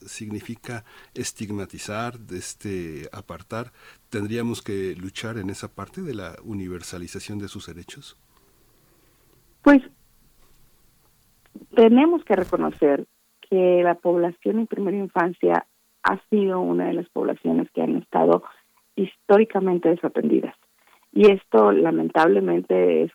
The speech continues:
Speaker 2: que, es que las infancias no votan, ¿verdad? Y creemos que en la primera infancia,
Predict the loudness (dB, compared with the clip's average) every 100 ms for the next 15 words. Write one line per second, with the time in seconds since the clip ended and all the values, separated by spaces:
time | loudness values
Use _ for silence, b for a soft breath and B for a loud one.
0 | _ 2 4 2 -2 -4 -8 -8 _ -10
1 | -8 -8 -4 -2 -2 0 2 4 2 2
2 | -8 -6 -4 -2 -2 -6 _ -8 2 6
3 | 6 4 -2 -2 -4 -2 -4 -2 0 0
4 | 0 0 0 4 4